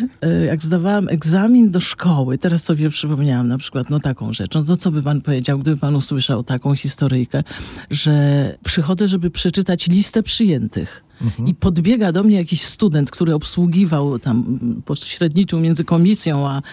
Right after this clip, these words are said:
Speaker 1: tymi zdającymi. Mówi: „Szybko idź na górę, czekają, spóźniłaś się,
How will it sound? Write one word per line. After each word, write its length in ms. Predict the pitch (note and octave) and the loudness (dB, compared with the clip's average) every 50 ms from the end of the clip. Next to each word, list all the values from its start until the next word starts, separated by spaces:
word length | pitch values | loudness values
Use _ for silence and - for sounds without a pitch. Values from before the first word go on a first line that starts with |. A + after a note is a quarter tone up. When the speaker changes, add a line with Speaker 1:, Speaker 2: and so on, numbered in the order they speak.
| - _ | -16 _
Speaker 1:
tymi 200 | - F#3 F3 F3 | -2 0 0 2
zdającymi. 640 | E3 E3 E3+ F3 E3 D#3 D#3 D3 - D#3 D3+ D#3 E3 | 2 2 0 0 0 0 -2 0 0 0 2 2 2
Mówi: 260 | E3+ E3+ E3+ D#3+ E3 - - - - | 2 2 2 0 -2 -4 -6 -14 -10
„Szybko 480 | - - - C#4 E4+ B3 - - G3+ G#3 | -6 -2 0 0 0 0 -2 -2 0 2
idź 220 | A#3+ A3+ - - | 2 2 2 2
na 140 | G#3 F#3+ F3+ | 0 0 2
górę, 280 | E3+ C4+ C#4 G#3 F3 | 2 2 2 2 2
czekają, 480 | D#3+ - G3+ G3 F#3+ G#3 G#3+ G3+ F3 E3+ | 0 0 -2 -2 0 0 0 2 2 0
spóźniłaś 640 | D#3 - - F#3+ F#3 F3+ F3+ A#3 C4 A#3 G3 F#3 - | -2 -2 0 2 2 4 4 4 4 4 2 2 -2
się, 180 | - - E3 | -4 -6 -8